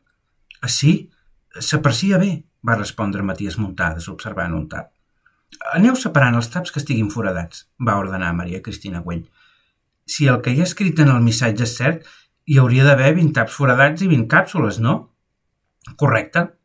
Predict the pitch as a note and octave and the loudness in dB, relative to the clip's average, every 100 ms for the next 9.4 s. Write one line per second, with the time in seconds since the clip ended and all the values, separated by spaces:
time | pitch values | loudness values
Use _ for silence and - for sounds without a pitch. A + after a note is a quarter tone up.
0 | - A2+ G2+ F2+ G2+ F#2+ G2+ F2 F2 E2 | 0 2 2 -2 -6 -6 -6 -4 -6 -8
1 | _ _ _ A2 A2+ G#2+ G#2+ A#2 D3+ E3+ | _ _ _ -4 -2 0 0 2 6 6
2 | D3+ G#2 A2+ F#2+ A2 G2 G2 D#3+ A2+ - | 6 2 -2 0 -2 -2 -2 0 0 -6
3 | _ _ _ - B2+ B2+ A#2 D#3+ C3 A2+ | _ _ _ -2 2 2 4 2 2 -2
4 | A#2 D#3+ - _ _ C#3+ D#3 G3 G3+ F#3+ | 2 0 0 _ _ 2 4 4 4 4
5 | A#3+ A#3 - C#3 - E3+ E3 E3+ G3+ G#3 | 2 -2 -4 -2 2 2 2 2 2 2
6 | F3 D3 C3+ D3+ D3+ - F#3 F#3 B2 G2 | 0 2 2 2 2 2 0 0 -6 -4
7 | G#2+ G#2+ - - B2+ A#2+ C3+ C#3 D#3+ E3+ | -2 -2 -2 0 0 2 2 4 4 2
8 | E3 C#3+ B2+ A#2 E3+ E3+ F3 D#3 E3+ D#3 | 0 -2 -2 0 -2 0 0 0 2 2
9 | B2 G2 E2 | 2 -2 -6